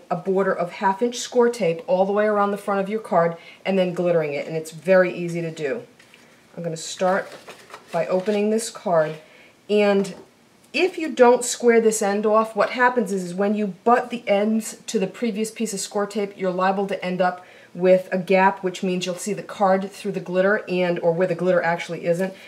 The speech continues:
So you want to do this fairly carefully. What I'm gonna do is put this first piece on, and I'm going to line it with the fold in the card.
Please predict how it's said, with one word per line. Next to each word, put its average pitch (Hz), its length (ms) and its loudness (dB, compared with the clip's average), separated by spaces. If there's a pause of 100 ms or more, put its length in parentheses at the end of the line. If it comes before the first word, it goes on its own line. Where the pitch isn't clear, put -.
(120)
So - 140 -2
you 208 140 2
want 226 240 0
to 240 60 -6
do 220 140 0
this 202 200 -2
fairly 190 340 0
carefully. 165 600 -4 (340)
What 208 120 4
I'm 233 100 4
gonna 247 180 4
do 202 220 0
is 196 120 -4
put - 220 -8
this 185 140 -8
first 233 400 -6
piece 269 260 -6
on, 180 240 0
and 185 140 -2
I'm 185 100 0
going 190 220 0
to 180 80 2
line 202 400 2
it 185 180 -2
with 185 180 -2
the 180 60 -16
fold 180 480 -2
in 180 160 -2
the 170 80 -2
card. 151 460 -4